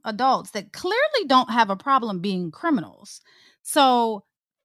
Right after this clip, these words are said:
thank God she's okay and alive to tell the story with no harm. But, like, we really gotta think about these things.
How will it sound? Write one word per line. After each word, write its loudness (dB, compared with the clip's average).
thank 0
God 6
she's -4
okay -2
and -6
alive 0
to -14
tell -6
the -10
story -2
with -8
no -2
harm. -4
But, 0
like, -2
we -2
really -2
gotta 0
think -2
about -4
these -10
things. -18